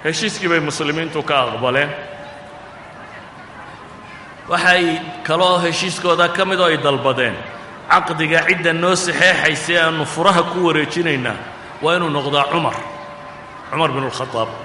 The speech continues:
oo amiirul mu'miniin oo Madiina jooga,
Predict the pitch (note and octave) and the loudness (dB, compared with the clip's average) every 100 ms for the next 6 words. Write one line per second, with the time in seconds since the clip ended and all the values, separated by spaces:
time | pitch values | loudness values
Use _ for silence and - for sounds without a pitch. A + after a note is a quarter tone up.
0 | - - - - B2+ D#3 D#3+ C#3+ C#3+ C#3+ | -14 -14 -10 -2 0 2 2 0 0 0
1 | D#3+ D#3+ E3 D#3+ C#3+ D3 E3 F3+ D3+ C3+ | 0 2 2 2 2 2 4 2 2 0
2 | B2 | 0